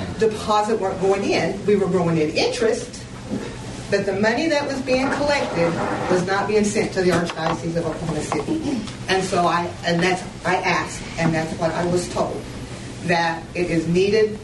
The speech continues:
to keep the church, well, the, she told me it was going to the school, because at one time, when Father Wood got here, he combined the checking account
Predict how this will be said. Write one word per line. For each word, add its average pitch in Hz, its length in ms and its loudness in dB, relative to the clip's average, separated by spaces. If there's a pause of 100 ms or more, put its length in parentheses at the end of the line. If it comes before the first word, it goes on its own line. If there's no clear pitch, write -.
(420)
to 214 180 2
keep 233 340 0 (400)
the 180 160 2
church, 214 460 0 (260)
well, 190 140 4
the, 185 120 4 (600)
she 311 220 4
told 262 200 2
me 226 80 4
it 214 80 2
was 190 140 2
going 185 260 0
to 180 100 0
the 175 100 2
school, 175 340 2
because 170 260 -2
at 190 140 2
one 262 280 2
time, 226 540 0 (720)
when 185 140 2
Father 196 300 2
Wood 285 280 2
got 226 300 4
here, 165 420 2 (160)
he 220 220 2
combined 214 720 2 (520)
the 165 120 2
checking 214 480 0
account 220 480 0